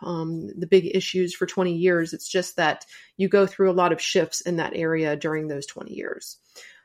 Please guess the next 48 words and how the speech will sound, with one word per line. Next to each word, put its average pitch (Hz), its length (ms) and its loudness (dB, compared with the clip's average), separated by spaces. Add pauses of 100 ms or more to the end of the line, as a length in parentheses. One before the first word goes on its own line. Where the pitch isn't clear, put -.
(120)
A 156 240 -4
lot 165 180 4
of 160 120 0
death 151 240 0
and 160 100 -4
rebirth 180 500 2
type 175 220 -2
of 170 80 -4
situations, 165 800 -2
meaning 156 540 -2 (300)
that 175 120 0
you 175 100 -2
go 175 160 4
through 170 200 -2
transformations 151 920 -4
where 151 100 -4
things 151 280 -4
change 165 380 -2
for 147 140 -8
you, 143 200 -6
where 147 220 0
maybe 170 320 0
you 165 180 -4
were 160 300 2 (320)
thinking 220 400 4
one 202 180 6
way 190 320 6
and 175 100 -2
then 170 120 -2
you 165 100 -4
start - 300 -4
thinking 175 320 -6
a 156 40 -4
different 170 460 -4
way, 156 300 -2
or 160 160 -4
maybe 180 240 0
you 175 80 2
were 175 100 4
on 175 240 0
one 190 220 4
path 175 400 0
and 165 160 -2
then 165 100 0
it 156 100 -8
shifted 165 480 -2
into 160 460 -4
a, 151 180 -2